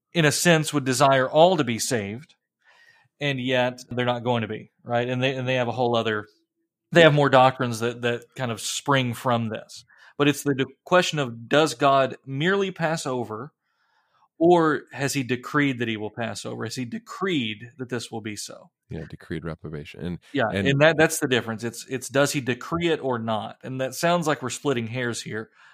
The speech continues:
Speaker 1: but it is a, it is a pretty big distinction once you look at
Speaker 2: Yeah,
Speaker 1: it.
Speaker 2: totally. And, and it's, it's also important to say that Calvinists were not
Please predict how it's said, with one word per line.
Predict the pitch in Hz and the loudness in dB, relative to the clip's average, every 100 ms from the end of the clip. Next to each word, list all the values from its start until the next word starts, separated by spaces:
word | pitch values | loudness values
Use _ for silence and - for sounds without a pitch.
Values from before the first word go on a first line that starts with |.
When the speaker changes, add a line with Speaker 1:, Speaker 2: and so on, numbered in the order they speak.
| _ | _
Speaker 1:
but | 139 | 2
it | 135 | 4
is | 147 127 | 4 4
a, | 127 | 0
it | 131 | -2
is | 123 | -2
a | 117 | -4
pretty | - 120 | -4 -6
big | 110 113 | -4 -4
distinction | 107 - 113 104 110 | -6 -8 -8 -8 -10
once | 107 104 | -10 -12
you | 120 | -12
look | 117 | -8
at | 101 | -4
Speaker 2:
Yeah, | 92 | -4
Speaker 1:
it. | 90 - _ _ _ _ | -4 -12 _ _ _ _
Speaker 2:
totally. | 110 123 85 85 | -2 -2 -2 -6
And, | 87 87 80 | -6 -6 -6
and | 82 87 | -6 -6
it's, | 82 82 - - 98 | -6 -8 -12 -14 _
it's | - - | -10 -6
also | 107 110 | -4 -4
important | 85 95 71 | -4 -8 -10
to | - | -10
say | - 101 | -6 -4
that | 87 82 - _ _ _ - | -4 -6 -12 _ _ _ -6
Calvinists | 95 95 90 85 - | -2 -2 -2 -6 -10
were | - 85 | -8 -6
not | 80 78 78 | -4 -4 -6